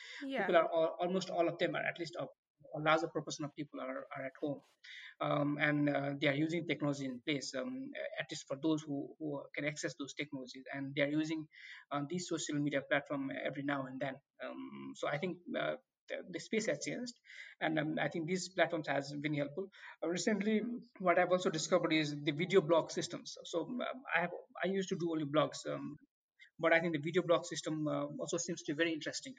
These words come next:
Speaker 2: Um, I haven't used yet, but, um, but, and I,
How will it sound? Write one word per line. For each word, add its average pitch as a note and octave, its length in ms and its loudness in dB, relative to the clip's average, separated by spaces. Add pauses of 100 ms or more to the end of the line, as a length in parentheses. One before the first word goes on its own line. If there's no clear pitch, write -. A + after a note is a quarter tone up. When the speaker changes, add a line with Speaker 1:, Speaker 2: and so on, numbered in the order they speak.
Speaker 2:
Um, D#3+ 200 -2
I D#3+ 60 0
haven't G3 320 0
used E3 220 -2
yet, C#3+ 200 0 (520)
but, D#3+ 160 4
um, C#3+ 380 6
but, D3 180 4
and D3 140 4
I, D3 140 4